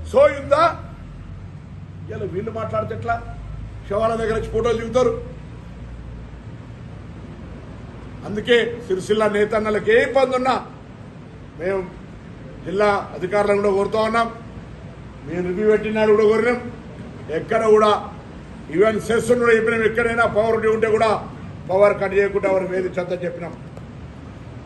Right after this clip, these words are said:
ప్రభుత్వం బకాయి ఇస్తుంది, అంతవరకు వాళ్ళని ముట్టుకోవద్దని చెప్పినాం. ఇంతేగాక కేంద్ర రాష్ట్ర వ్యాప్తంగా మహిళలకు సంబంధించి ఇప్పటికే వడ్డీ లేని రుణాల కింద డబ్బులు ఇచ్చినాం. భవిష్యత్తులో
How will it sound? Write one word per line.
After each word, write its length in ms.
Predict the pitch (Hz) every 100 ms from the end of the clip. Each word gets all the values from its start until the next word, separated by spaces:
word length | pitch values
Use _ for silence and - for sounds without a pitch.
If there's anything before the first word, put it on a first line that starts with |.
| - - -
ప్రభుత్వం 380 | 170 190 214 185
బకాయి 340 | 185 185 208 208 202
ఇస్తుంది, 360 | 190 247 240 240 - - - - - - - - - 147
అంతవరకు 380 | 151 190 196 185
వాళ్ళని 240 | 185 175
ముట్టుకోవద్దని 500 | 165 139 180 175 170
చెప్పినాం. 260 | 165 143 135 - - - - - - - -
ఇంతేగాక 600 | 175 247 240 220 226 254 233 180 - - - - - - - - - -
కేంద్ర 340 | 175 214 220 226 175
రాష్ట్ర 280 | 180 208 240 240
వ్యాప్తంగా 420 | 220 - 226 233 208
మహిళలకు 420 | 208 226 233 226 214
సంబంధించి 460 | 214 214 190 135 131 - - - - - - - - - - - -
ఇప్పటికే 340 | - 233 202 220
వడ్డీ 240 | 196 190 220
లేని 200 | 220 214 196
రుణాల 240 | 190 208 202
కింద 160 | 196 202 180
డబ్బులు 220 | 170 196 190
ఇచ్చినాం. 260 | 185 170 - - - - - - - - - - -
భవిష్యత్తులో 500 | 185 208 233 233